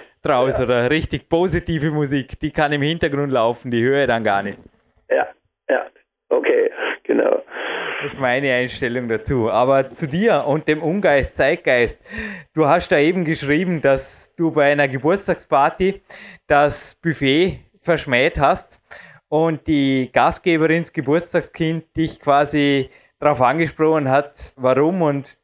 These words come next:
Speaker 1: du eben gesagt hast, du bist in der Wettkampfvorbereitung und sie nur gemeint hat, es gibt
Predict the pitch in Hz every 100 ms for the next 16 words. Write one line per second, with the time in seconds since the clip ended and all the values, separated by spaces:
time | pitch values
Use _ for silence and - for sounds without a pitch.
0 | - 151 147 147 147 131 123 131 139 143
1 | - 143 143 143 120 147 - 147 - 147
2 | 143 139 147 156 151 - - - 170 -
3 | - 131 143 135 - 165 160 156 147 139
4 | 131 151 156 - 147 135 - 143